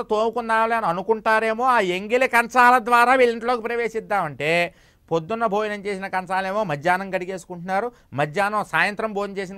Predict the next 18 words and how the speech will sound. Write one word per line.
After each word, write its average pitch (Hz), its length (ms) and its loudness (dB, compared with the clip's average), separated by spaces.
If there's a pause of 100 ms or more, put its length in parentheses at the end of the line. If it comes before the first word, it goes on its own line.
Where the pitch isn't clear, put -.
కంచాలేమో 185 540 -4 (100)
రాత్రి 240 320 4
కడిగేసుకుంటున్నారు. 175 720 0
ఎప్పుడూ 202 300 -2
కూడా 202 120 2 (140)
ఎంగిళ్ళు 202 400 2
అనేటటువంటి 180 540 -2 (240)
లేకుండా 143 400 0
ఉంటున్నారు. - 300 -14 (520)
పోనీ 269 220 4 (120)
కనీసం 240 440 -4 (120)
వీళ్ళు 233 240 2 (540)
అన్నం 226 280 0
తినేటప్పుడు 226 580 -2
అన్నం 208 220 -6 (100)
కంచం 220 280 -4 (160)
ఒళ్ళో 214 260 6 (120)
పెట్టుకు 247 260 -2